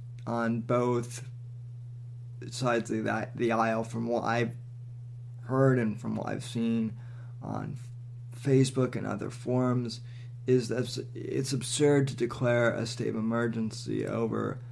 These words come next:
uh, Richard Spencer's speech. And, uh, Daniel and I actually got into a debate about this on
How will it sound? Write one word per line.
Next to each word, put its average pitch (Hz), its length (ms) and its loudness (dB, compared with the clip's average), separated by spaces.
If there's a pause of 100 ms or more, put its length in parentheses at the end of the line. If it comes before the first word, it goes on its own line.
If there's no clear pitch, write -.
(480)
uh, 107 280 0
Richard 117 580 0
Spencer's 113 880 -2
speech. - 680 0 (320)
And, 110 440 0
uh, 107 300 -2 (360)
Daniel 123 680 4
and 107 180 -2
I 110 120 0
actually 113 340 0
got 107 180 -2
into 110 260 -2
a 104 60 -2
debate 117 560 2 (500)
about 113 300 -2
this 120 240 0
on 113 680 0